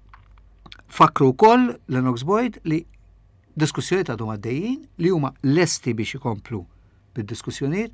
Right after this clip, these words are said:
u qallu se jasal Malta tim apposta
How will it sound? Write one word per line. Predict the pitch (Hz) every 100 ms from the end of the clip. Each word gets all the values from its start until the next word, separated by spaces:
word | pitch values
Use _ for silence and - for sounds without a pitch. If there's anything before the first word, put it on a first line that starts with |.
| - -
u | -
qallu | 180 165 208 403
se | -
jasal | 208 220 147 127
Malta | 127 104 - 92 - _ _ _ _ _ _ _ -
tim | - 175 127
apposta | 120 135 117 - 107